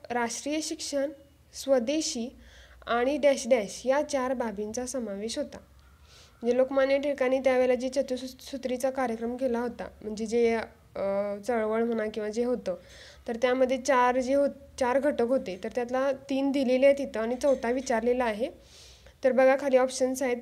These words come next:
पहिला बहिष्कार, दुसरा सत्याग्रह, तिसरा कायदेभंग आणि चौथा आहे असहकार. तर यातला करेक्ट ऑप्शन म्हणजे करेक्ट जे येतंय तर ते बहिष्कार.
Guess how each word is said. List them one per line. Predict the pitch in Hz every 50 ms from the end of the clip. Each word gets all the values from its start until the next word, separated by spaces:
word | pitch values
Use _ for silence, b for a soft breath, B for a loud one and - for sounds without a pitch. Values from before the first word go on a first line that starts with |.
| -
पहिला | 262 247 233 233 233
बहिष्कार, | 240 233 254 247 254 269 269 - - - 262 247 269 330 - b b b b b b b
दुसरा | 220 226 226 - 247 233 247 262
सत्याग्रह, | 262 269 262 - - 233 233 233 247 269 277 254 247 285 285 277
तिसरा | - 247 233 - 240 220 226 240 262 262 - - - _ _ _ _ _ _ -
कायदेभंग | - 262 233 226 214 269 311 330 311 254 196 175 - - -
आणि | - 202 196 202
चौथा | 202 240 233 233 233 233
आहे | 233 254 285 277 -
असहकार. | - 269 277 269 269 262 220 196 - 175 170 - - B B B B B B B B B -
तर | 247
यातला | 247 254 247 240 254 262 269
करेक्ट | 262 269 294 269 247 247 240 - 269
ऑप्शन | 269 269 269 - - 254 247
म्हणजे | 262 - - 220 233 247
करेक्ट | 254 262 247 247 247 240 - 269
जे | 226 247 277
येतंय | 269 262 269 226 202 190 196 226
तर | 226 233 -
ते | 269
बहिष्कार. | 269 254 294 277 269 254 262 - - - 90